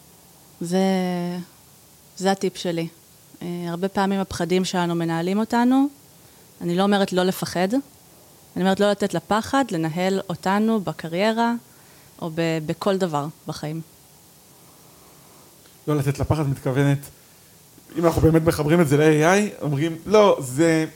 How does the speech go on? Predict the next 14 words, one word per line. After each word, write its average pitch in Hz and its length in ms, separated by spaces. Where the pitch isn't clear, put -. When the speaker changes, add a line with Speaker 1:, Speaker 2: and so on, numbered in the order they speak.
Speaker 2:
לת-, 147 200
למתכנתים, 156 840
זה 113 160
לא 165 80
בשבילי. 139 460
אני 156 180
לא 185 80
רוצה 170 200
לנסות, 170 800
זה 147 120
לא 175 100
העולם 156 320
שלי. 131 260
כן, 160 160